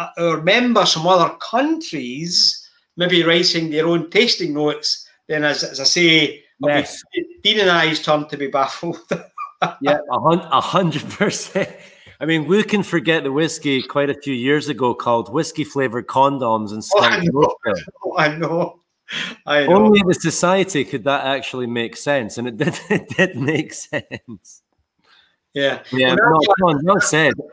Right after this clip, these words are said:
Speaker 2: Everybody
Speaker 1: that's
Speaker 2: globally.
Speaker 1: expecting more Christmas flavours from the name, but it's tasting a different way. I'm get-, well, well, I have to, I have to say, I'm getting a little bit of Christmassy stuff in there, Nadja. It's definitely,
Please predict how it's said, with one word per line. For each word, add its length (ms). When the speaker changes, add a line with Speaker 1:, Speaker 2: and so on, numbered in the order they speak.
Speaker 2:
Everybody 440
Speaker 1:
that's 340
Speaker 2:
globally. 380
Speaker 1:
expecting 460
more 200
Christmas 560
flavours 520
from 180
the 80
name, 520
but 80
it's 140
tasting 400
a 100
different 400
way. 400
I'm 160
get-, 260
well, 200
well, 200
I 40
have 140
to, 40
I 40
have 100
to 100
say, 260
I'm 180
getting 180
a 20
little 180
bit 160
of 140
Christmassy 600
stuff 260
in 120
there, 160
Nadja. 360
It's 100
definitely, 600